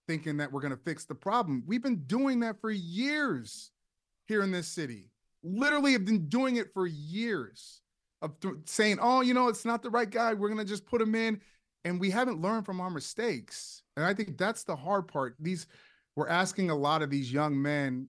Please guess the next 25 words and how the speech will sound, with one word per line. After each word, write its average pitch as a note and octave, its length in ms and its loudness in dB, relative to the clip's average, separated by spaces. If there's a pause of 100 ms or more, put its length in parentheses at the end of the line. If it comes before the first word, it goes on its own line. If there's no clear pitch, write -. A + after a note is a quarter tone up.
and C#3 140 -2
I C#3+ 80 0
know D#3 180 2
where F3+ 120 2
they're, E3+ 220 0
where C#3+ 240 -4
they're E3 120 -4
drafted C3+ 500 -4
at, B2 260 -6
and A#2+ 220 -4
if, A#2 180 -8
especially D3+ 360 -2
if C3+ 40 -2
you're C3+ 60 0
taking D3 320 0
a - 20 2
guy C3+ 200 2
first C#3 360 -4
overall, C#3+ 580 -2 (220)
you're C3+ 100 0
expecting C#3+ 480 -2
for C#3+ 160 -2
him D3+ 200 -2
to D#3 60 -14
play. B2 380 -4